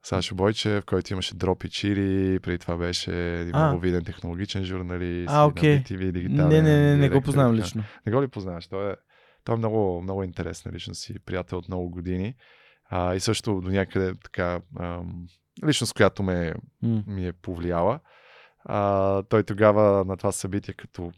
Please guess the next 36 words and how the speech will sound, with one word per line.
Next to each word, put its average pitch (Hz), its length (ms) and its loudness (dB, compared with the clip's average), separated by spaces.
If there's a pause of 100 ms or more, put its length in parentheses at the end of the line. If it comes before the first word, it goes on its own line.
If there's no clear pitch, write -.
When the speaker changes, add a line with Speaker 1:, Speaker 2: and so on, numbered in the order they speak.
Speaker 1:
един 92 160 -4
от 85 120 -8 (200)
топ 90 160 2 (160)
технологичните 87 840 -6
журналисти 85 720 -8
в 82 180 -8
България, 82 640 -4
нали, 110 100 -16 (300)
пак - 180 -14
преди 90 220 -12 (200)
петнайсет-шестнайсет 87 720 -10
години, 98 320 -8 (380)
каза: 113 280 2
„Бе, 101 80 2
хора, 120 340 4
вие 117 200 2
всъщност - 340 -6
правите 120 280 2
нещо, 113 280 -2
което - 240 -2
скоро 127 240 0
ще - 160 -4
бъде, 127 300 -4 (960)
нали, 117 160 -4
след 113 180 -10
някоя 120 220 -2
друга 127 200 -4
година 120 180 -4
няма 127 180 0
да 131 60 2
има 127 80 0
никакъв - 240 -8
смисъл 123 340 -6
от - 140 -10
него, 107 180 -2
нали. 90 240 -6